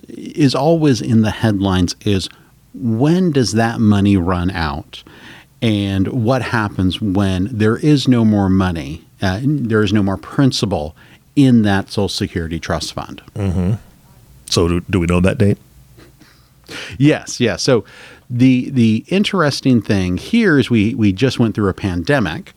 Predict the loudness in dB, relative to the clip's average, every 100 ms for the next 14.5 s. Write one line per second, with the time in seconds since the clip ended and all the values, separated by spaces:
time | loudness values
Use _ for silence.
0 | -8 -4 0 0 0 0 2 2 0 -2
1 | 0 0 0 0 -2 -2 -4 -6 -6 -6
2 | -4 -6 -4 -2 -2 -4 -4 -4 -4 -4
3 | -2 -2 -2 -4 -4 -6 -4 -2 0 -2
4 | -6 -14 -12 -2 0 2 2 0 0 2
5 | 4 2 0 -2 0 0 0 -2 2 2
6 | 2 -2 -6 -2 -2 -2 -4 -6 _ -20
7 | -20 -20 _ -8 -2 -2 2 2 2 0
8 | -4 -4 -4 -2 -2 0 0 0 -2 -6
9 | -4 -2 0 0 -2 -4 -6 -10 -20 _
10 | -20 -20 -20 _ -2 -2 0 0 0 -2
11 | -2 0 2 2 0 0 2 2 0 0
12 | -2 -4 -4 -4 -8 -10 -4 -2 -2 -2
13 | -2 -2 0 0 -2 -2 0 2 2 2
14 | -2 -2 -2 -2 -2